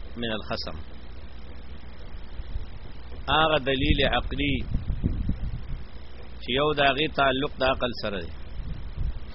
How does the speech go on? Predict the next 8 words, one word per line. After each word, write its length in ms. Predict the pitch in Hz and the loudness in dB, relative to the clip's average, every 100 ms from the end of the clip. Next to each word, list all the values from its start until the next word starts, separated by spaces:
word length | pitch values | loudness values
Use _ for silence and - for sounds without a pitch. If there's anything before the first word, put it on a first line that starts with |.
| - - - - - - - - - - - - 104 | -4 -2 -2 -4 -6 -6 -6 -6 -6 -8 -8 -8 -2
دویم 340 | 127 147 160 156 - - - - - - - 127 | 4 8 6 4 -2 -6 -8 -6 -6 -4 0 2
اعترافي 640 | 131 - 131 131 127 147 156 | 4 4 6 6 4 2 2
دی، 140 | 160 151 - - - - - - - - - - - - - | 2 0 -4 -6 -6 -6 -6 -6 -6 -6 -6 -6 -8 -6 -2
دشمن 460 | 127 - 135 156 151 - - - - - - - - - - - | -2 0 2 4 4 2 0 0 2 2 0 -2 -2 -2 -2 0
هم 160 | 151 165 143 | 2 2 6
دا 100 | 143 139 | 8 8
مني 300 | 127 123 120 - - - - - - - - - - | 4 4 2 0 -6 -6 -6 -6 -6 -8 -8 -6 -6
چې 100 | - | -4